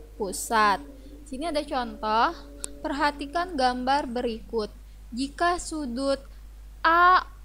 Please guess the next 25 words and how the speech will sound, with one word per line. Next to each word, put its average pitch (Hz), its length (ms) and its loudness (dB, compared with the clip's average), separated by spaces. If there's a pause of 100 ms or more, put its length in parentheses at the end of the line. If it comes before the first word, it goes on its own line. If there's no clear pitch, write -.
(140)
O 247 320 4
B 226 400 4
sama 247 400 -4
dengan 233 320 -6
delapan 240 480 -2
puluh 262 240 0
derajat, 233 880 0 (240)
tentukan 285 960 -2
sudut 262 560 -4 (400)
A 302 480 6
C 302 320 0
B-nya. 302 720 -2 (160)
Nah, - 160 -14
di - 80 -14
sini 240 240 -10
ada 226 240 -6
gambar. 233 720 -4 (880)
Di 247 160 -10
sini 285 560 -4
ada 254 400 -2
sudut 277 560 -6 (320)
A 302 400 2
O 233 240 2
B. 247 480 2 (160)
Sudut 277 400 -6